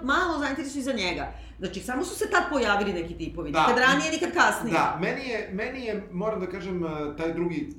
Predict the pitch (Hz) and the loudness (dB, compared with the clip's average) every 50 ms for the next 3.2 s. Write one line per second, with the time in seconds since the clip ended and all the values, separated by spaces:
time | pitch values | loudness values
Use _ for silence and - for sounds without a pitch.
0 | - 127 120 - - - - 143 139 147 143 139 139 151 160 165 156 127 117 107 | -14 -14 -10 -10 -12 -8 -8 -8 -6 -6 -4 -4 -4 -2 -2 -2 -2 -4 -6 -6
1 | 107 110 113 117 117 117 113 104 92 - - 95 90 87 85 87 85 - 120 123 | -4 -4 -4 -4 -4 -6 -8 -10 -12 -12 -10 -8 -6 -6 -6 -6 -8 -8 -8 -6
2 | 127 131 123 123 - - 101 98 98 95 92 90 82 85 82 98 95 92 92 87 | -6 -6 -6 -10 -12 -12 -8 -8 -6 -6 -6 -6 -8 -8 -6 -4 -4 -2 -4 -4
3 | 82 85 90 | -6 -8 -8